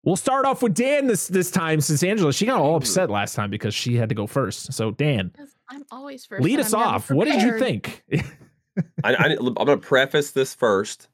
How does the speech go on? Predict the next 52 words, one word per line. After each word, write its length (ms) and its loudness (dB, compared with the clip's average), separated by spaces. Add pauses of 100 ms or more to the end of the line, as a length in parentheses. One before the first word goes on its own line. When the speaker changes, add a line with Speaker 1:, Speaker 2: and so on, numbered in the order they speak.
(260)
Speaker 2:
so 80 -2
everybody 220 2
Speaker 1:
Okay. 60 0
Speaker 2:
knows 360 2
where 160 0
I 100 2
stand. 580 -6 (480)
I 40 -4
Speaker 1:
Yeah. 40 0
Speaker 2:
know 120 2
this 120 -2
is 80 -10
just 180 -8
a 40 -8
sequel 340 -4
to 60 -4
the 80 2
original, 400 -2
but 120 -8
the 140 -8
only 420 4
Texas 400 0
Chainsaw 360 0
Massacre 320 -4
movies 260 -4
I've 140 -6
seen 240 -4
is 100 -8
the 140 -8
original, 460 -2
very 280 0
recently, 560 -6 (1300)
the 220 -2
twenty 260 0
thirteen 340 0
remake, 460 -2
which 160 -4
I 40 2
remember 460 2
liking, 460 0
but 100 -6
it's 140 -12
been 100 0
a 40 0
Speaker 1:
So 80 -2
good. 280 -10
Speaker 2:
long 580 4
time 460 -4
since 180 -10
I've 120 -2
watched 380 -2
it, 200 4